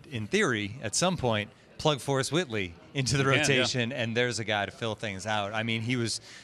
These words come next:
Speaker 1: so good last year after the, coming back from the suspension. Then he went to the Arizona Fall League, and I think he struck out the first seven
Speaker 2: I think
Speaker 1: batters he
Speaker 2: that's right,
Speaker 1: faced
Speaker 2: yeah.
Speaker 1: in the Fall League.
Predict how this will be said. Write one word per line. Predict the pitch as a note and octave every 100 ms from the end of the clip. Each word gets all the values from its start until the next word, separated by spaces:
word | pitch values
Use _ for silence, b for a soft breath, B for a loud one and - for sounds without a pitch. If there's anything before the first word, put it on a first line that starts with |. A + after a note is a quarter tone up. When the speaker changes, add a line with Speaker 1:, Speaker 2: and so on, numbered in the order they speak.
| B
Speaker 1:
so | - - D3+
good | C#3+ C#3+ B2
last | A#2+ A#2 A2+ -
year | A#2 A#2 A2+ -
after | B2 A#2 - B2
the, | A2+ A#2
coming | - B2 G#2+
back | G#2+ G#2+
from | A#2+ G#2
the |
suspension. | - G#2+ - A2 G#2+ A2 G#2 B B
Then | - C3
he |
went | C3+ B2+
to | A#2+
the | A2
Arizona | G#2 F#2+ F#2 G2+ F2+
Fall | - F#2+ F#2+
League, | G2 F#2+ F#2
and | G2
I | F2+
think | - B2+
he | G#2
struck | - - B2 A#2+
out | G#2+
the | -
first | - A#2 G#2+ -
seven | A2+ A2
Speaker 2:
I |
think | A2
Speaker 1:
batters | G#2 G#2 A2
he | A2
Speaker 2:
that's | A2
right, | A2
Speaker 1:
faced | A#2 G#2+
Speaker 2:
yeah. | A2
Speaker 1:
in |
the | G#2
Fall | - A2+ A2 G#2+
League. | A2 G#2